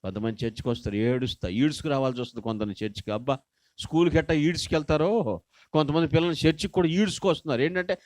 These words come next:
"రావే వచ్చేదన్న, రసే రావే, రావే" అని ఈడ్చుకొస్తున్నారు పిల్లల్ని.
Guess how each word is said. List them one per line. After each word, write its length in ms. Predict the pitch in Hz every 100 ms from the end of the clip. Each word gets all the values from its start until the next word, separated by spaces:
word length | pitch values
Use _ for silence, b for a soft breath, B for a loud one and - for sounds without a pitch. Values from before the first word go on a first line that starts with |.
| -
"రావే 260 | 226 320 254
వచ్చేదన్న, 680 | 180 190 - 165 143 135 123
రసే 340 | 302 330 262
రావే, 520 | 196 185 190 185 160
రావే" 260 | 143 277 302
అని 120 | 208
ఈడ్చుకొస్తున్నారు 840 | 202 269 190 254 190 - 175 120
పిల్లల్ని. 480 | - 110 95 69